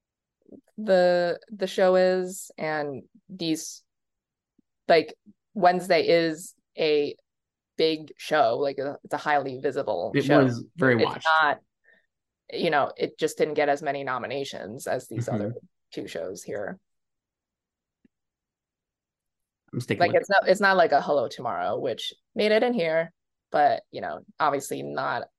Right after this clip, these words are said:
Speaker 1: a big show or a big player.
Speaker 2: Do you think then it could win?
Speaker 1: Hello
Speaker 2: Something like
Speaker 1: Tomorrow.
Speaker 2: that could win. Yeah.
Speaker 1: Why not?
Speaker 2: Right.
Speaker 1: Why not? They've given it, like, they've shown they, they don't have a, a big show bias here. So,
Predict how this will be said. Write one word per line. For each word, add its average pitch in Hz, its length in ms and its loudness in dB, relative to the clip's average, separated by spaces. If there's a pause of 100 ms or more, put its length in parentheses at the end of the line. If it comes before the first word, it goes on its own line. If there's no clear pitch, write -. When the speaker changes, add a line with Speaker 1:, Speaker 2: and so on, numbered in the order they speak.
(100)
Speaker 1:
a 190 80 -2
big - 260 -4 (200)
show - 580 -4
or - 80 -8
a - 40 -8
big - 180 -10
player. - 440 -14 (260)
Speaker 2:
Do 127 100 2
you 120 40 2
think 120 200 2
then 117 140 2
it 107 100 -4
could 98 120 -4
win? 107 240 -4 (680)
Speaker 1:
Hello 160 160 4
Speaker 2:
Something 131 60 8
like 123 80 4
Speaker 1:
Tomorrow. 113 100 0
Speaker 2:
that - 80 -2
could 107 120 -2
win. 127 320 -2
Yeah. 202 120 4
Speaker 1:
Why 220 60 6
not? 277 200 4 (380)
Speaker 2:
Right. 104 180 -2
Speaker 1:
Why 214 120 4
not? 202 220 2 (120)
They've 175 320 2
given 175 240 2
it, 175 240 2 (180)
like, 165 220 2
they've 180 180 0
shown 180 300 0
they, 165 300 -4
they 165 100 -2
don't 170 160 2
have 185 220 0
a, 147 260 2
a 143 80 -4
big - 220 -10
show 95 180 -8
bias - 460 -8
here. - 360 -4 (760)
So, 120 500 -2